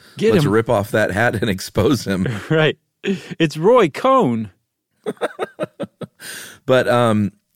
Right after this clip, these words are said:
Speaker 2: so what happened was, uh, well, first of all, we, we should address the cognac.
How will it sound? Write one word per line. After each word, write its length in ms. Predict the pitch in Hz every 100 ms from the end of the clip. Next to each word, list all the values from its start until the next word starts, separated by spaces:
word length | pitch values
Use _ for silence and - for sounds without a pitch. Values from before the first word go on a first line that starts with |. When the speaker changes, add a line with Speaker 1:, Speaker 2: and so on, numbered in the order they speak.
| _
Speaker 2:
so 180 | 117 -
what 140 | 127 120
happened 340 | 131 139 110
was, 320 | 95 92 87
uh, 200 | - 104 98
well, 220 | 117 117
first 220 | 147 147
of 60 | 104
all, 160 | 98
we, 140 | 95 98
we 120 | 98
should 160 | - 90
address 280 | 85 92
the 100 | -
cognac. 500 | 87 95 92 82 76